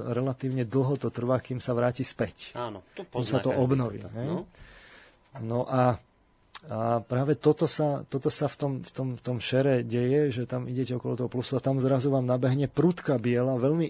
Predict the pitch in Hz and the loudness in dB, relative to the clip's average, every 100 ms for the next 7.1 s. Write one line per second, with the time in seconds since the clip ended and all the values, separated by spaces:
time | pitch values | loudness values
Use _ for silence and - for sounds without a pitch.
0 | 131 117 117 113 107 104 110 139 214 226 | -2 -2 -4 -4 -6 -8 -6 -4 -6 -8
1 | - - 117 113 110 - 117 120 117 113 | -20 -14 -6 -4 -6 -8 -4 -2 -2 -2
2 | 117 123 160 233 _ _ - - - - | 0 0 0 -2 _ _ -20 -20 -20 -20
3 | - - _ 113 139 156 170 - - 208 | -20 -20 _ -4 0 2 2 0 2 4
4 | 185 110 127 127 123 123 117 117 123 113 | 4 4 2 0 -2 -2 -2 -4 -12 -10
5 | 120 120 - 139 131 131 123 127 123 120 | -6 -6 -2 2 2 2 0 0 0 -2
6 | - 117 110 - 127 117 131 139 175 233 | -4 -8 -8 -2 -2 0 0 2 2 0